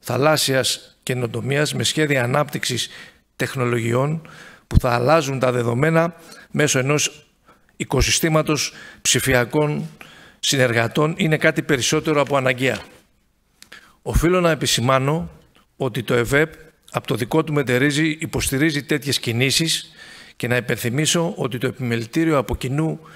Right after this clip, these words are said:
με την Ένωση Ελλήνων Εφοπλιστών και το Ναυτικό Επιμελητήριο Ελλάδος μέσα από την ψηφιακή πλατφόρμα Maritime Hellas, το οποίο στην ουσία είναι ένα κλάστερ, προωθεί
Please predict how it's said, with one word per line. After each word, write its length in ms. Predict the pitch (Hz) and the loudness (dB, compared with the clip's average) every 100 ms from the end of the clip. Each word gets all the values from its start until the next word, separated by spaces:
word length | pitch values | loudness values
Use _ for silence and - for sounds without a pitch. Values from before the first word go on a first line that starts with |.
| - _ | -20 _
με 120 | - | -8
την 200 | 120 123 | -4 0
Ένωση 320 | 151 165 - 139 | 2 2 2 2
Ελλήνων 280 | 147 156 | 2 2
Εφοπλιστών 760 | 147 135 113 113 - 151 156 160 - - - | 0 -2 -4 -2 0 0 -2 -6 -14 -20 -18
και 100 | - | -8
το 100 | 123 | -4
Ναυτικό 340 | 123 113 - 160 | -2 -2 -2 -2
Επιμελητήριο 560 | 143 135 120 127 147 | 0 -2 -2 0 0
Ελλάδος 600 | 131 123 131 143 160 - - - - - 135 | 2 2 0 0 -4 -6 -14 -20 -20 -10 -2
μέσα 220 | 143 156 | 0 0
από 80 | 135 | -2
την 120 | 143 | -4
ψηφιακή 460 | 120 117 123 120 156 | -4 0 0 0 -2
πλατφόρμα 640 | 151 117 151 147 135 127 | -2 -2 0 0 0 0
Maritime 440 | 139 135 143 135 123 | 0 0 0 0 0
Hellas, 300 | 120 135 156 - - - - - _ | 0 2 2 -2 -8 -18 -20 -20 _
το 100 | 120 | -6
οποίο 220 | 110 147 | -2 -2
στην 240 | - 139 | 0 -2
ουσία 440 | 123 - 139 135 127 | -2 -2 0 0 -2
είναι 200 | 156 135 | -4 0
ένα 160 | 131 117 | 0 0
κλάστερ, 480 | - 135 135 190 170 - - - - - | 0 0 2 0 -4 -8 -20 -20 -18 -4
προωθεί 640 | 131 123 104 180 160 131 | 0 2 2 0 0 -2